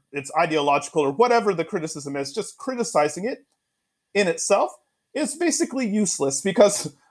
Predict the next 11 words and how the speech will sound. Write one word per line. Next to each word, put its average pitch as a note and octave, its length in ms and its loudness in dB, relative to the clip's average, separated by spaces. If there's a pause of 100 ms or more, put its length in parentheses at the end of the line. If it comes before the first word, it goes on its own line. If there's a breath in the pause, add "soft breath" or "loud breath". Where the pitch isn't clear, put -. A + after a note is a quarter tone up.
(120 soft breath)
um, E3 200 4
the, F3+ 260 2
the G3 100 2
training B3+ 380 0
serves F#3 260 -2
a F#3+ 60 -2
bunch G3+ 240 0
of - 140 -12
purposes, D#3 580 -6 (220)
and F3 100 4
unless G#3 480 0